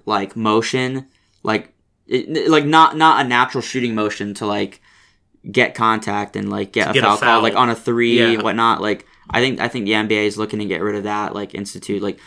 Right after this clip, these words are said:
Speaker 1: so, I mean, like, they'll be helping defense, but, like, even just, like, in the players themselves, I mean,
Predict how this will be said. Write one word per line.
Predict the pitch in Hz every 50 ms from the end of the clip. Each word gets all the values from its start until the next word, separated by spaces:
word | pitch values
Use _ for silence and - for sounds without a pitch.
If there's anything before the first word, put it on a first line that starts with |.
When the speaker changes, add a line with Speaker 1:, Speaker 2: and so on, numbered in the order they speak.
| - - -
Speaker 1:
so, | - - 139 117 101
I | 95
mean, | 147 147 143 - - -
like, | - 131 120 - - _ _ _ - _ -
they'll | 117 123 135 135
be | 127 131
helping | 120 - - 113 120 - 131 123 117
defense, | 123 135 135 139 139 139 135 135
but, | - 101
like, | 90 107 104 101 - - _ _ _ _ _ _ _ _ -
even | - 151 165 214 220
just, | 220 214 208
like, | 208 190 160 -
in | - - 131 135
the | 135 131
players | 135 - 127 123 143 151 147 139 120
themselves, | 117 110 107 - 123 123 135 135 113 98 101
I | 101
mean, | 107 107 104 104 104 104 104